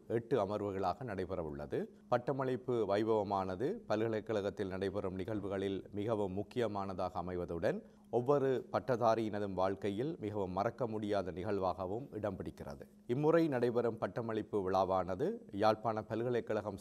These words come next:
ஸ்தாபிக்கப்பட்டு ஐம்பதாவது வருடத்தில் பொன்விழா நிகழ்வுகளின் ஆரம்ப நிகழ்வாக இடம்பெற இருக்கின்றமையும் குறிப்பிடத்தகுந்தது. முப்பத்தி ஏழாவது பட்டமளிப்பு விழாவை யாழ்ப்பாண பல்கலைக்கழக வேந்தர், வாழ்நாள் பேராசிரியர் சி பத்மநாதன்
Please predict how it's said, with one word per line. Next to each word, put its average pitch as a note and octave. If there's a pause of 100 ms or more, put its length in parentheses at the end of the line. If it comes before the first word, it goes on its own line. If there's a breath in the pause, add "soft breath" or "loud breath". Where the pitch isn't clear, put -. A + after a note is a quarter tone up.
ஸ்தாபிக்கப்பட்டு G2+ (360 loud breath)
ஐம்பதாவது C3
வருடத்தில் G2+ (320 loud breath)
பொன்விழா C3
நிகழ்வுகளின் G#2+
ஆரம்ப A#2+
நிகழ்வாக G#2
இடம்பெற G2
இருக்கின்றமையும் G2+
குறிப்பிடத்தகுந்தது. F2 (180)
முப்பத்தி A#2+
ஏழாவது G#2
பட்டமளிப்பு G#2+
விழாவை G2 (400 loud breath)
யாழ்ப்பாண B2
பல்கலைக்கழக A2+
வேந்தர், G2 (220)
வாழ்நாள் G#2
பேராசிரியர் F#2+
சி G#2
பத்மநாதன் G#2+